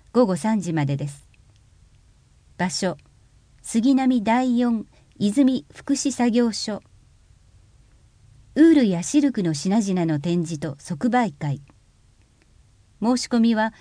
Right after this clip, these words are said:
当日直接会場へ。問い合わせも同作業所、電話三三二一の四四八五へ。区内産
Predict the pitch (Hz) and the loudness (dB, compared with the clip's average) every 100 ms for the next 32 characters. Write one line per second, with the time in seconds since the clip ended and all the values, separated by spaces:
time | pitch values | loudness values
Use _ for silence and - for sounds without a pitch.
0 | _ _ - 214 220 214 226 180 - 190 | _ _ -2 2 2 -2 -4 -6 -4 -6
1 | - 254 - 240 226 196 208 196 190 - | -4 -6 -4 -2 -2 -2 -4 -4 -6 -10
2 | _ - - _ _ _ _ _ _ _ | _ -20 -20 _ _ _ _ _ _ _
3 | _ _ - 285 294 285 277 269 247 226 | _ _ 0 4 4 4 0 -2 0 0
4 | 277 196 185 175 196 185 - - - - | -2 -2 -4 -2 -2 -2 -4 -8 -10 -12
5 | _ _ _ _ - 190 202 190 185 - | _ _ _ _ -6 -2 0 0 -2 -6
6 | _ _ - 233 233 - 220 196 214 214 | _ _ -6 0 0 0 0 0 0 0
7 | 226 - 170 160 - _ _ 202 262 277 | -2 -4 -4 -4 -6 _ _ -2 2 4
8 | 285 165 151 143 226 233 202 151 143 - | 2 0 -6 -4 -2 0 0 -2 -6 -12
9 | _ _ _ _ _ _ _ _ _ _ | _ _ _ _ _ _ _ _ _ _
10 | _ _ _ - _ _ _ _ _ _ | _ _ _ -20 _ _ _ _ _ _
11 | _ _ - 226 262 294 294 - 269 247 | _ _ 2 4 6 6 4 0 -2 -2